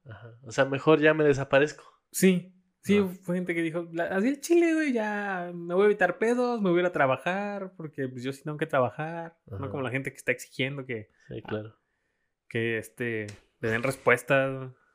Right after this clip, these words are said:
Speaker 1: Sí, quiero pensar que no fueron desapariciones forzadas, ¿verdad?
Speaker 2: Por supuesto que no, digo, yo, yo me
Speaker 1: Ajá.
Speaker 2: imagino que toda esta gente luego dijo, "Pues me voy a ir de vacaciones, estoy en la playita".
Speaker 1: Ah, claro. Porque
Speaker 2: Sí.
Speaker 1: además era gente de recursos, o
Speaker 2: Ajá,
Speaker 1: sea.
Speaker 2: exactamente. Porque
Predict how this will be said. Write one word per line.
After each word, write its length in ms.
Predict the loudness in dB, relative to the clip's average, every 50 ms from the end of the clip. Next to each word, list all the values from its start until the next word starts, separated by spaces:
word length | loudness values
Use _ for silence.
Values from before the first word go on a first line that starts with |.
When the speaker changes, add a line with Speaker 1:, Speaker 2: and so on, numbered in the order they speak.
| _ _ _ _ _ _
Speaker 1:
Sí, 140 | -4 -4 0
quiero 220 | 4 6 6 6 6
pensar 320 | 4 0 2 0 0 0
que 100 | 0 -2
no 160 | -2 -2 -2
fueron 200 | 0 0 0 0 -2
desapariciones 580 | -8 -6 -6 -6 -6 -6 -8 -10 -12 -10 -8
forzadas, 640 | -6 -6 -6 -2 0 2 2 2 0 -4 -8 -10 -12
¿verdad? 280 | -12 -14 -14 -16 -18 -20 _ _ _ _ _ -16 -12
Speaker 2:
Por 120 | -12 -10
supuesto 340 | -4 0 0 2 0 0 -6
que 160 | -6 -12 -10
no, 260 | -8 -8 -8 -6 -6 -6
digo, 200 | -4 -2 -2 -2
yo, 200 | 0 0 -2 0
yo 120 | 0 0 0
me 60 | 0
Speaker 1:
Ajá. 100 | 0 0
Speaker 2:
imagino 220 | 0 -2 -4 -4 -4
que 60 | -4
toda 120 | -2 -4 -4
esta 140 | -4 -6
gente 280 | -6 -8 -8 -8 -6 -6
luego 400 | -6 -6 -6 -6 -6 -8 -10 -12 _ _ _ _ _ _
dijo, 240 | -6 -6 -4 -4 -6
"Pues 100 | -6 -6
me 80 | -6
voy 100 | -4 -2
a 20 | 2
ir 40 | 4
de 60 | 4
vacaciones, 960 | 4 2 0 -4 -6 -6 -4 -4 -4 -4 -6 -6 -6 -8 -8 -10 -10 -10 -12
estoy 240 | -12 -10 -8 -8 -8
en 60 | -8
la 100 | -10 -8
playita". 1080 | -4 -4 -4 -4 -4 -4 -4 -4 -4 -6 -8 -12 -12 -10 -10 -10 -10 -10 -12 -12 -14 -16
Speaker 1:
Ah, 120 | -18 -18 -18 -14
claro. 220 | -14 -14 -14 -14 -16 _
Porque 120 | -6 0 2
Speaker 2:
Sí. 40 | 4
Speaker 1:
además 240 | 4 4 4 4
era 120 | 4 2 2
gente 200 | 2 0 0 0
de 80 | 2 2
recursos, 540 | 0 -2 -4 -6 -8 -8 -8 -10 -12 -8 -6
o 20 |
Speaker 2:
Ajá, 140 | -6 -4 -2
Speaker 1:
sea. 120 | -2 -2
Speaker 2:
exactamente. 580 | -2 -2 -4 -6 -6 -8 -8 -8 -8 -10 -12 -8
Porque 320 | -4 -2 0 0 0 -2